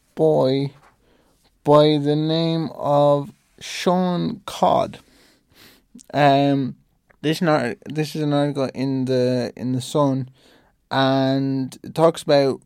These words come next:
Sean, who uses, um, horse riding as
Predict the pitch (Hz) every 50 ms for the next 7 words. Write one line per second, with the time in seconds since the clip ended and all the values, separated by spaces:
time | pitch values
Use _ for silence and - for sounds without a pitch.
0 | _ _ _ _ - 131 - - - 175 160 165 165 160 156 156 147 - - -
1 | 143 139 147 143 139 139 139 139 143 147 151 156 151 151 147 147 147 143 139 135
2 | 135 131 131 - - - 127 131 127 127 123 123 127 127 127 127 127 _ _ _
3 | _ _ _ _ _ _ _ _ _ _ _ - - 196 190 202 190 196 - 143
4 | 131 120 117 120 123 131 127 127 _ _ _ _ _ _ _ _ _ _ _ _
5 | _ _ _ _ - 127 127 127 127 131 131 127 127 123